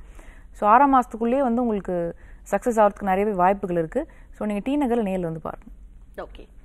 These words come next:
Speaker 2: இன்னைக்கு நம்ம நிகழ்ச்சியில வந்துட்டு வெயிட் கெயின் and then ஸ்ட்ரெஸ், இது ரெண்டுத்தை பத்தி பேசிட்டு இருக்கோம். ஒன்ஸ் அதிகப்படியான வெயிட் கெயின் ஆயிடுச்சுனாலே ஒரு ஸ்ட்ரெஸ்க்குள்ள அவங்களே தள்ளிடுறாங்க அப்படின்னு சொல்லலாம். So, ஒன்ஸ் இந்த வெயிட் லாஸ் ஆகுற வரைக்கும் அந்த ஸ்ட்ரெஸ்ஸை விட்டு அவங்களும் வெளில வர்றது கிடையாது, ஸ்ட்ரெஸ்ஸும் அவங்கள விடுறது கிடையாது. வெயிட் லாஸ் ஆகிறதுக்கு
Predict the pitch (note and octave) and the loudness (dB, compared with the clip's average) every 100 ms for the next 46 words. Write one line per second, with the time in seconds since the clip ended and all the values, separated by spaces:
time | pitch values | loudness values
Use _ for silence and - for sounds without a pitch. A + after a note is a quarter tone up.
0 | - - C4 A3+ A3 A3 B3+ - C#4 B3 | -20 -10 -6 -4 -4 -2 -2 0 -4 -2
1 | D#4 C#4+ - G3+ B3 C4+ A#3+ B3 D#4 C4 | 0 2 0 -4 -4 -2 -4 -6 -4 -4
2 | A3 A3 - A#3 A3+ G#3 G3+ A#3 A3+ F#3 | -4 -6 -4 -4 -4 -6 -6 -6 -8 -10
3 | - F#3+ G3+ F#3+ F#3 F3 F3 A#3+ F4+ - | -10 -10 -10 -10 -10 -8 -2 0 0 -4
4 | G#3 G#3+ D4+ F4 C4+ D#4+ F4 A#3 A#3 A3+ | -6 -4 -4 -2 -2 0 -2 -2 -4 -4
5 | C4 A3+ G#3 A#3+ - B3 G3+ D#4 C4 - | -6 -2 -2 -2 -6 -6 -4 -4 -4 -4
6 | C4 C4 D#4+ D4 A3+ A3+ A#3+ G3+ G#3 G3+ | -4 -4 -4 -2 0 -2 -2 -2 -2 -2
7 | G3+ F#3+ F#3 F#3 G3 E3 G#3+ D#4+ - - | -4 -4 -6 -8 -8 -4 -4 -4 -12 -20
8 | - - - D4+ C4 - - - - C4 | -18 -10 -2 -2 -2 -8 -20 -20 -2 2
9 | E4+ G#4 B3 A3 B3 F#4 G#4 G4 C4+ A3+ | 2 0 -8 2 2 2 0 0 4 2
10 | A#3 G#3+ A3+ C#4+ - A#3 - C#4+ C4+ A3+ | 2 0 -2 -6 -4 -6 -2 -2 2 2
11 | B3 D#4 C4+ A#3 G#3+ G3+ G3 G#3 D4 - | 2 -2 -2 -2 0 -2 -2 -6 -4 -2
12 | A3+ D#4+ D4+ A3 G3 F#3+ G3+ G3 F3+ D#3+ | -4 -2 -4 -2 -4 -4 -6 -6 -6 -6
13 | - - - G#3+ C#4+ G4+ G#4 G4+ C4+ A3+ | -10 -18 -16 -4 -2 0 0 0 0 0
14 | A3 C#4+ | -2 -6